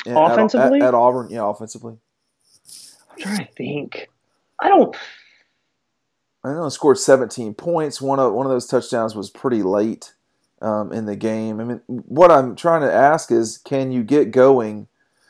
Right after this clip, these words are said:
Speaker 1: I mean, I think any one thing can get you going. And you just,
Speaker 2: Well,
Speaker 1: you,
Speaker 2: there,
Speaker 1: you never know what that could be.
Speaker 2: it, it could be a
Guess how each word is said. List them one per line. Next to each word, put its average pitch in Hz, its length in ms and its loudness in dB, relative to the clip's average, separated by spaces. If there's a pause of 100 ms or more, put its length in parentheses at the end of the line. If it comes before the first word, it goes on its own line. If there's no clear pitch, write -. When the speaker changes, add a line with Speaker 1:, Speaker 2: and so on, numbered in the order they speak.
(180)
Speaker 1:
I - 60 -4
mean, 156 100 8
I 302 160 10
think 170 320 -4
any 151 260 -2
one 135 360 0
thing 147 340 -4
can 113 220 -10
get 113 240 -6
you 90 60 -12
going. 92 360 -10 (1040)
And 123 100 -4
you 123 60 -2
just, 131 100 -2
Speaker 2:
Well, 165 140 8
Speaker 1:
you, 165 60 8
Speaker 2:
there, 110 180 2 (220)
Speaker 1:
you 127 140 -6
never 139 220 4
know 123 120 4
what 107 180 2
that 104 160 0
could 104 180 -10
be. 151 140 0
Speaker 2:
it, - 140 2
it 185 180 0
could 156 140 -4
be 160 140 6
a 135 160 2